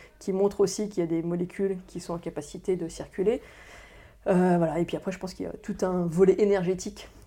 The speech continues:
qu'on n'a pas encore, euh, vraiment bien saisi, euh, mais qui commence à, à être, euh, abordé sous le thème de la sylvothérapie, où, euh, on s'est prouvé, par exemple le gouvernement japonais a fait beaucoup de, euh, de recherches dessus, euh, que de réaliser des marches en forêt,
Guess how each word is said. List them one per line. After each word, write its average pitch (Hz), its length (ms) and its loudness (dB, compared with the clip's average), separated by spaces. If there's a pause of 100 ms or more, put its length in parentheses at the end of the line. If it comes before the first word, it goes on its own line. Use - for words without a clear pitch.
qu'on 175 200 -6
n'a 160 120 -2
pas 185 140 -4
encore, 175 440 0
euh, 151 280 -2
vraiment 170 340 -4
bien 180 220 -2
saisi, 180 480 0 (380)
euh, 165 400 -2
mais 180 200 0
qui 185 240 -10
commence 202 420 0
à, 170 100 -2
à 165 220 -2
être, 180 320 -6
euh, 165 460 -8
abordé 175 440 0
sous 185 240 -8
le 165 120 -4
thème 190 220 -4
de 180 80 -2
la 156 100 -6
sylvothérapie, 185 840 -4 (1080)
où, 214 340 0
euh, 175 300 0
on 160 380 -10
s'est 175 140 -6
prouvé, 180 480 0
par 202 140 -8
exemple 165 200 -8
le 165 60 -8
gouvernement 170 380 -4
japonais 175 340 -6
a 185 60 -4
fait 180 120 -10
beaucoup 180 360 -6
de, 175 280 -4 (540)
euh, 160 300 -2
de 165 100 -10
recherches 165 400 -4
dessus, 226 480 -2
euh, 175 280 -2
que - 120 -2
de 165 480 0
réaliser 175 600 0
des 175 120 -6
marches 180 280 -2
en 165 40 -6
forêt, 180 460 -8